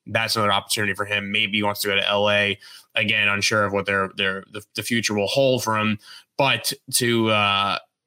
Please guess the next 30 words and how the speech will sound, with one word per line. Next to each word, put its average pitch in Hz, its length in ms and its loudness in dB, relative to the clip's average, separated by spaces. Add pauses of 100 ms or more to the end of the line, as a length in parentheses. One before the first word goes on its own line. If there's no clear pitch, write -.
to - 140 -2
ask 120 300 -2
you 127 180 2
the 113 140 -2
question, 101 720 -2 (100)
do - 140 -2
you 120 180 2
see 143 720 4
any 120 220 0
chance 110 600 2
of 101 500 -2
Boston 107 480 0
retaining 104 600 -2
guys 101 320 0
like 98 200 -2
Reinhart 101 400 0
and - 20 0
Eichel, 101 300 -2
or 98 160 0
do 101 40 0
you 95 60 0
see 98 240 0
it, 90 80 -8 (160)
it's 104 140 -2
just - 120 0
gonna 104 200 0
be 95 180 0
start 120 280 0
from 113 100 -2
scratch? 101 480 -2